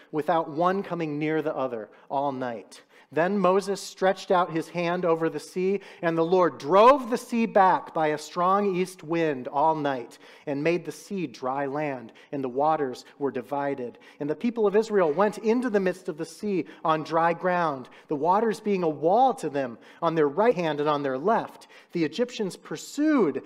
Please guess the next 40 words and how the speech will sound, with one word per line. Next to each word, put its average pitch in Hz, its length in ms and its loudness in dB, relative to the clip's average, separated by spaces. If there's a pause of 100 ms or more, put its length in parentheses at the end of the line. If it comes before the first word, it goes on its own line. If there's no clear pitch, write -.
(140)
and 180 160 -2
went 254 180 0
in 262 140 0
after 277 340 0
them 143 220 -2
into 220 180 -2
the 226 100 0
midst 277 300 0
of 180 120 -6
the 156 80 -6
sea, 147 340 -6 (200)
all 269 240 6
Pharaoh's 175 420 2
horses, 139 440 -4 (140)
his 170 160 -2
chariots, 226 720 2 (180)
and 170 140 -4
his 147 100 -2
horsemen. 156 720 -6 (640)
And 131 140 -4
in 123 100 -8
the 117 80 -8
morning 170 420 -4
watch, 147 640 -8 (380)
the 123 100 -8
Lord, 123 580 -2 (1200)
in 127 100 -10
the 117 60 -12
pillar 196 380 -12
of - 80 -12
fire 120 520 -10
and 120 200 -18
of - 120 -20
cloud, 101 520 -18 (400)
looked 147 360 -10
down 127 380 -10
on 120 220 -16
the 113 120 -16
Egyptian 110 460 -18
forces 104 720 -20